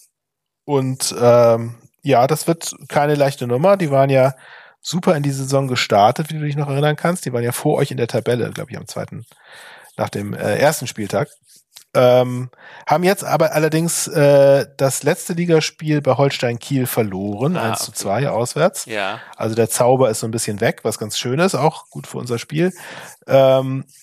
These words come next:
Speaker 1: im Pokal haben sie allerdings die zweite Runde erreicht, äh, mit einem eins zu null gegen den Hallischen F C.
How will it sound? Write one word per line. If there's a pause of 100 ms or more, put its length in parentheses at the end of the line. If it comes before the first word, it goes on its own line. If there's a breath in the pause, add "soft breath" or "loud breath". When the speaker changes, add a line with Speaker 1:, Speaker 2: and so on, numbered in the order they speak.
(400)
Speaker 1:
im
Pokal
haben
sie
allerdings
die
zweite
Runde (120)
erreicht,
äh,
mit
einem
eins
zu
null
gegen
den
Hallischen
F
C.